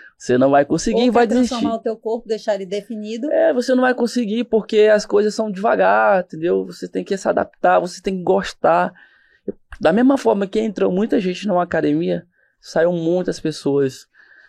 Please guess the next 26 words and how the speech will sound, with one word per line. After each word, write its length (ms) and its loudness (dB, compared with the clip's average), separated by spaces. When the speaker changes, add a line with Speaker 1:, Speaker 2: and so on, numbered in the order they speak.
Speaker 1:
Porque 520 0
as 140 -2
pessoas 240 -6
querem 160 2
resultado 320 2
muito 300 -2
rápido. 640 -2
E 80 -4
as 120 -4
coisas 240 2
não 100 2
acontecem 640 0
rápido. 400 -2
E 640 0
eu 120 0
te 100 -8
falo, 500 4
você 240 -4
tem 160 -4
que 40 -2
encontrar 560 2
uma 120 4
atividade 500 0
que 120 -6
você 300 0
gosta. 520 2